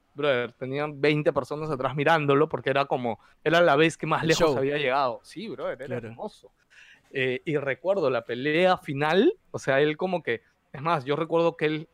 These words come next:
Speaker 1: en el modo hardcore, o sea, él para los zombies todo era cuchillo, brother, o sea,
Speaker 2: Claro, sí.
Speaker 1: mientras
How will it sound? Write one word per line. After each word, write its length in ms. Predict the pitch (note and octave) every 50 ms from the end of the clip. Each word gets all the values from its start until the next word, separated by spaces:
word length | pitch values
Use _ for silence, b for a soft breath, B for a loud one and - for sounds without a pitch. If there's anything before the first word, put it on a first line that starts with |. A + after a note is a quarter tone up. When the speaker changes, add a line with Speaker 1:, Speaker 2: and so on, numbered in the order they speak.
| _ -
Speaker 1:
en 280 | D3 C3 B2+ B2 C3
el 100 | C3 A#2+
modo 200 | B2 C#3+ D3+ D#3
hardcore, 420 | - - D#3 D#3 D#3 - F#3+ E3 C3+
o 40 | A2
sea, 120 | C3+ C#3+
él 180 | C#3+ D3+ D#3 -
para 220 | - D#3 C#3 B2+
los 180 | A#2+ A#2+ A2 -
zombies 380 | D#3+ D#3 D#3+ E3+ E3 - -
todo 240 | - G3 G3+ G#3 G#3
era 120 | G#3 A3 G3+
cuchillo, 460 | D#3+ E3 - - - D#3+ D3+ C3 A#2+
brother, 240 | A#2+ B2 B2 A#2 A2+
o 40 | -
sea, 200 | - C3 A#2+ - - _
Speaker 2:
Claro, 280 | - D#3+ D3+ D3 C3 B2
sí. 240 | - F3+ E3 D3+ D3
Speaker 1:
mientras 520 | D3+ D#3 D3+ C#3 - C3 C#3 C3 B2+ -